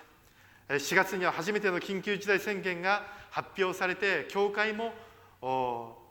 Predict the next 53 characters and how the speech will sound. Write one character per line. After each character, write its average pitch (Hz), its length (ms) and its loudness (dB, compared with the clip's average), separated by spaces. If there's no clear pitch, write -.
無 147 100 -4
改 214 220 4
修。 - 160 -4
え、 131 120 -10
四 - 180 -4
月 196 220 4
か 185 80 2
ら 190 260 0
オ 170 120 4
ン 214 160 -2
ラ 233 100 4
イ 220 80 2
ン 160 100 -4
の 202 100 -2
み 214 120 -2
で 151 120 0
の、 160 240 0
お、 127 280 -2
オ 165 80 2
ン 208 120 -4
ラ 226 100 0
イ 233 60 0
ン 180 160 -8
礼 233 140 4
拝 190 220 2
の 208 100 0
み 226 140 -2
で 190 100 2
の 208 260 0
お、 127 480 -2
礼 156 120 4
拝 170 180 0
の 185 100 -2
形 160 380 -6
と 196 280 -4
な 135 100 -6
り 139 80 -4
ま 131 80 -8
し - 80 -10
た。 - 80 -18
教 180 180 4
会 185 140 4
に 185 80 -2
来 - 80 -8
た 220 80 2
な 202 60 4
ら 180 80 2
ば、 185 220 2
そ - 120 -12
こ 196 120 -6
か 196 120 2
ら、 208 140 4
あ、 131 340 -2